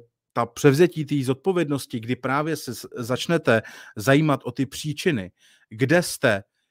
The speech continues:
když to řeknu, eh, zrychleně a trošku drsněji, kdy jste tomu zdroji ukázali ten prostředníček a řekli mu prostě: „Kašlu na tebe, jo, zklamal si mě, nemám tě rád, nebo nemáš mě rád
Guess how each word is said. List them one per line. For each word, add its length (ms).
když 200
to 100
řeknu, 500
eh, 20
zrychleně 800
a 100
trošku 340
drsněji, 480
kdy 160
jste 180
tomu 300
zdroji 380
ukázali 560
ten 200
prostředníček 760
a 80
řekli 320
mu 120
prostě: 340
„Kašlu 360
na 100
tebe, 320
jo, 240
zklamal 500
si 180
mě, 240
nemám 300
tě 140
rád, 240
nebo 180
nemáš 440
mě 120
rád 200